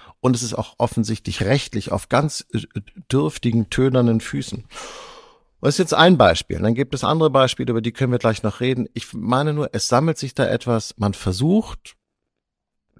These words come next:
die Verfassung zu schützen mit verfassungsfeindlichen Mitteln. Man versucht, die Freiheit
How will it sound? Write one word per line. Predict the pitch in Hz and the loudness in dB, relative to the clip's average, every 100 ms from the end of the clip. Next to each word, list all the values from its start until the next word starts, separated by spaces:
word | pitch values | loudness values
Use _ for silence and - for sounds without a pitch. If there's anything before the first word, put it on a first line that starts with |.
| - | -4
die | |
Verfassung | 104 76 - 123 - 175 | -2 -2 0 -2 0 -4
zu | - 104 | -4 -4
schützen | - 139 - 113 | -4 -4 -2 -4
mit | 104 | -2
verfassungsfeindlichen | 98 - 110 120 - - 92 - - - | -4 -2 -4 -4 -4 -2 -2 -2 -4 0
Mitteln. | 131 - 127 110 | -2 0 -2 -2
Man | 92 | -2
versucht, | - 95 120 - | -2 -2 -2 -2
die | 98 | -8
Freiheit | - - 151 160 165 156 | -4 4 6 6 4 2